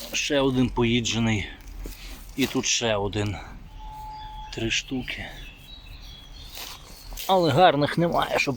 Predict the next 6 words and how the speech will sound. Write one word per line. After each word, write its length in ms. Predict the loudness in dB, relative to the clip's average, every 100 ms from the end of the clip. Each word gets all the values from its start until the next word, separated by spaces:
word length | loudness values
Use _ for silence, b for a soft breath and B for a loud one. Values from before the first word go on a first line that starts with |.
| 6
ру-, 240 | 8 10 10
робити 360 | 10 8 8
фотографії, 840 | 2 4 6 8 8 4 0 -8 -6
фотосесії. 840 | -4 -2 -4 -6 -8 -8 -8 -10 -18 -4
Ой. 100 | -2 -2 -6 -14 -14 -12 -12 b b b b b b b -18 -16 -12 -10 -10 -12 -14 -12 -12 -14 -20 -18 -14 -14 -12 -14 -10
О. 180 | -6 -4